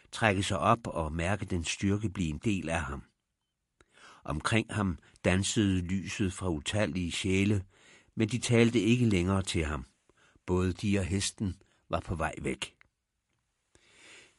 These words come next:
De magiske svampe var ved at miste deres virkning. Han rejste sig og forlod modvilligt den anden virkelighed, tog sit headset med elektronikamusik af og børstede blade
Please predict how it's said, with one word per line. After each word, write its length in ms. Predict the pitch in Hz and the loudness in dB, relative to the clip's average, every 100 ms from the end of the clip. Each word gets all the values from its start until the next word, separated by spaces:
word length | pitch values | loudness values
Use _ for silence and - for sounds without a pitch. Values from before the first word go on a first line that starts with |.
| - | 0
De 80 | 123 | 4
magiske 560 | 139 143 113 139 - | 6 4 0 -4 -2
svampe 520 | 135 113 101 113 127 - - | 0 4 4 4 0 0 -2
var 140 | 107 | 0
ved 140 | 95 | 2
at 100 | 98 | 2
miste 340 | 92 92 - 101 | 0 -2 -2 -2
deres 340 | 92 87 80 | 0 -2 -2
virkning. 420 | 90 82 - 69 - _ _ _ _ _ _ _ _ _ - - - - - | -2 -2 -4 -6 -10 _ _ _ _ _ _ _ _ _ -20 -20 -20 -20 -4
Han 240 | - 95 | 2 2
rejste 400 | 78 87 107 - | 4 2 2 -2
sig 380 | 107 107 95 90 - | -2 2 2 2 -6
og 200 | - 98 | -4 -2
forlod 360 | - 104 120 117 | 2 4 6 6
modvilligt 760 | 110 113 127 127 110 98 - - | 6 6 8 6 6 4 -2 -4
den 140 | 113 92 | 0 2
anden 280 | 90 113 107 | 4 4 4
virkelighed, 600 | 107 110 117 110 104 98 _ - - - | 4 4 4 6 4 2 _ -20 -20 0
tog 160 | 135 | 2
sit 160 | 120 131 | 4 4
headset 580 | 104 147 - 147 110 - | 4 2 4 2 2 -4
med 140 | 120 98 | 0 2
elektronikamusik 1120 | 87 85 - 120 101 101 110 98 92 101 87 | 2 -2 -2 0 0 0 2 2 0 -2 0
af 300 | 117 117 67 | 2 2 0
og 160 | 107 | -2
børstede 440 | - 104 92 113 104 | 2 0 2 0 0
blade 520 | 101 87 78 76 78 | 0 -4 -2 -6 -10